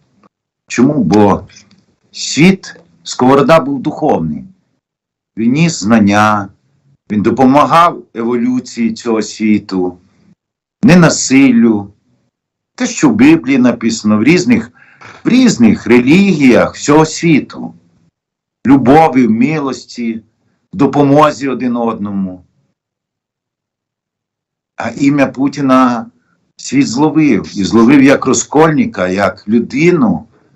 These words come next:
яка несе в цей світ страждання. Вона не принесла добра. Для того я маю з повним правом собі сказати: «Путін геть».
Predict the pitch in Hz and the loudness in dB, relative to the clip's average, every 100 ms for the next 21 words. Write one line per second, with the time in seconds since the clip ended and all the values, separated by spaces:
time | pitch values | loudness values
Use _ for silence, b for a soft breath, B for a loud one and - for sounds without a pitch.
0 | _ _ _ _ _ 107 113 - 143 143 | _ _ _ _ _ -4 -4 0 2 2
1 | - _ _ _ 113 117 - - 147 170 | 0 _ _ _ -6 -6 -6 -6 -4 -4
2 | 175 - - 113 107 - - 113 139 - | -4 -12 -10 -2 -2 -4 -10 -2 -2 -2
3 | - - - - - 117 110 127 98 78 | -8 -16 -16 -6 -4 -4 -4 -2 -2 -4
4 | 69 65 - _ _ _ _ _ _ _ | -10 -16 -18 _ _ _ _ _ _ _
5 | _ _ _ _ _ _ _ _ - 117 | _ _ _ _ _ _ _ _ -6 -2
6 | 143 147 151 160 165 156 - 85 90 87 | -2 -2 -4 -2 0 -2 -4 -2 -2 0
7 | 87 87 101 127 120 120 123 120 117 - | 0 2 2 4 2 4 2 2 -2 -6
8 | 139 143 135 113 113 101 87 - 85 82 | -4 -2 -2 0 0 0 -4 -12 -18 -20
9 | - 95 95 117 127 - 73 _ _ _ | -20 -18 -6 -4 -4 -10 -20 _ _ _
10 | _ _ - 143 - 147 135 123 80 101 | _ _ -4 -4 -2 -2 0 -2 0 -2
11 | - - - | -2 -6 -20